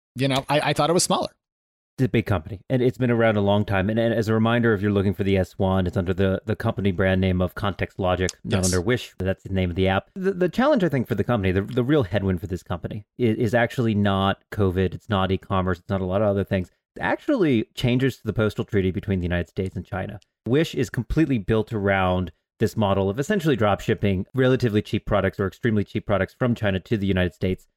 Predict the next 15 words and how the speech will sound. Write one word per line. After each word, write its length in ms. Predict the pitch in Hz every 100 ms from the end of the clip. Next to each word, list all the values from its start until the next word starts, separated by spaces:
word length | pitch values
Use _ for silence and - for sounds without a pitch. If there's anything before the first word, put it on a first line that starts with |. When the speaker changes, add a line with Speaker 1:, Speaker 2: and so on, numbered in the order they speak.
| _ -
Speaker 2:
And 100 | 147
for 60 |
the 60 | 156
last 180 | 160 151
couple 140 | 139
of 60 | 135
years, 200 | 123 107
it's 120 | 92
mostly 280 | 110 104 110
been 160 | 101
built 240 | 95 101 98
around 400 | 98 95 92 98
egregiously 800 | 110 95 104 131 143 135 - 107
low 200 | 98 95
prices 600 | - 98 - 95 87